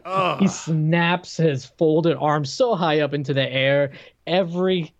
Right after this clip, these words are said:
Speaker 2: every stride puts him in greater danger of a torn rotator cuff.
Speaker 1: Yeah, I don't know. I don't know why they allowed that walk to happen, but
Speaker 2: I'll tell you why. He did it.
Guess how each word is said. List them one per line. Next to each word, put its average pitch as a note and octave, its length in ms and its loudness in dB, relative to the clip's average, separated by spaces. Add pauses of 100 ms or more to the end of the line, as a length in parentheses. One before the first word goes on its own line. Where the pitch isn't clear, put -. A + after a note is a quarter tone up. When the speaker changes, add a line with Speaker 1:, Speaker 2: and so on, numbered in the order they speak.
(200)
Speaker 2:
every F#3+ 720 0
stride C#3 720 -2 (280)
puts D3 260 -6
him C#3+ 140 -2
in C3 160 -4
greater B2 320 0
danger A2+ 360 -4
of G#2 100 -6
a G#2 40 -10
torn A2+ 380 -6
rotator G2+ 500 -6
cuff. - 380 -16 (180)
Speaker 1:
Yeah, A#2+ 300 -4
I B2 60 -4
don't E3+ 320 -8
know. B2+ 340 -4 (420)
I D3+ 60 -20
don't D#3+ 120 -10
know B2 80 -8
why G2+ 400 -4
they F#2 220 -10
allowed F#2 440 -10
that F2+ 260 -12 (640)
walk F#2 400 -10
to G2 80 -20
happen, F2+ 640 -14
but F#2 240 -14 (600)
Speaker 2:
I'll E3 140 2
tell F3+ 160 4
you D3 140 4
why. A#2 340 2 (260)
He - 140 -4
did D3+ 240 0
it. G#3 260 -2